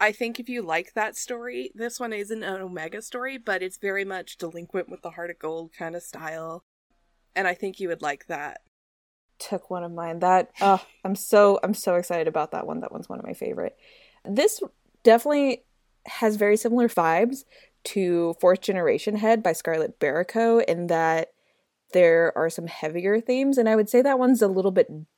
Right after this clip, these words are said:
Speaker 2: darker,
Speaker 1: Mm-hmm.
Speaker 2: but it has the same kind of two people kind of coming together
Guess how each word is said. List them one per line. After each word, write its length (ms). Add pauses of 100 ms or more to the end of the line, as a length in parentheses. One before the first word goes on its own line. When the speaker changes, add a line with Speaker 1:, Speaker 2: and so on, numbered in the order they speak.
(180)
Speaker 2:
darker, 800
Speaker 1:
Mm-hmm. 440 (420)
Speaker 2:
but 460 (260)
it 400
has 360
the 100
same 340
kind 320
of 320 (800)
two 240
people 300
kind 180
of 100
coming 360
together 760